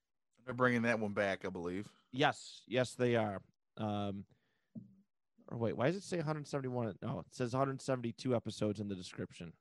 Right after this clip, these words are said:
Speaker 2: I hate people who don't proofread. Uh, and they've had, obviously, movies with that. Uh, number five, The Fairly Odd Parents, on one hundred and seventy-two episodes. Number four, uh,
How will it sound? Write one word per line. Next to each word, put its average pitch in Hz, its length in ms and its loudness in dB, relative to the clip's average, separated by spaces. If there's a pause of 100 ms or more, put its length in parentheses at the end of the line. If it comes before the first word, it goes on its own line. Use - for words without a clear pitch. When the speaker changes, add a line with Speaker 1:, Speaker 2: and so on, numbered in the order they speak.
Speaker 2:
I 107 160 -6
hate 95 220 -8 (1000)
people 107 220 -10
who 101 100 -6
don't 95 200 -6
proofread. 98 460 -8 (540)
Uh, 117 320 6
and 131 80 2
they've 143 160 4
had, 147 340 6
obviously, 131 340 4
movies 131 360 0
with 110 140 -2
that. 95 220 -2 (640)
Uh, 139 180 6
number 175 220 4
five, 226 360 8
The 160 60 4
Fairly 190 360 4
Odd 190 200 2
Parents, 170 300 2
on 120 100 -2
one 131 160 -2
hundred 131 220 0
and 113 100 -6
seventy-two 107 580 0
episodes. - 600 -6 (500)
Number 139 300 2
four, 196 600 4 (2750)
uh, 117 560 2